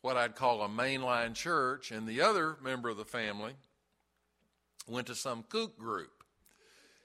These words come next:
And, uh, you know, there, there's not a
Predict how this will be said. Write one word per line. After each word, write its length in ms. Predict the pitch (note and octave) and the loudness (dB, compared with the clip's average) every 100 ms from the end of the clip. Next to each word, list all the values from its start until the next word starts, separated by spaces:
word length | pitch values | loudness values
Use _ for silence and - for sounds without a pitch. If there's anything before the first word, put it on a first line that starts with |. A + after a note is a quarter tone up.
| _ _ - | _ _ -8
And, 420 | A#2+ A#2+ A#2+ A#2+ | -4 -2 -2 0
uh, 500 | A#2+ A2+ A2 A2 A2 A2 _ _ _ _ _ _ _ | 2 4 4 2 -2 -8 _ _ _ _ _ _ _
you 200 | D3 G3+ | -2 2
know, 320 | F#3 D3 D#3 | 6 6 6
there, 260 | D#3+ F3 F#3 D#3 | 4 2 2 0
there's 280 | E3+ E3 C3+ | 2 2 2
not 340 | F#3+ A#3 G#3+ | 6 8 8
a 320 | D#3+ C3 A#2+ | 8 8 4